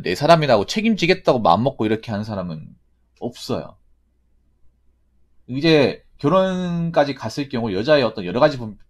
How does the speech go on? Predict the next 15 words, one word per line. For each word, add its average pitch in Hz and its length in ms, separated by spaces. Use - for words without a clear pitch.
면모를 107 320
다 - 140
따질 131 240
겁니다. 82 520
직업, 95 460
그리고 87 460
그, 80 600
그리고 98 180
모아놓은 107 420
돈, 87 300
경제관념, 113 760
성격, 165 640
그리고 117 280
부모님 139 380
재력 107 420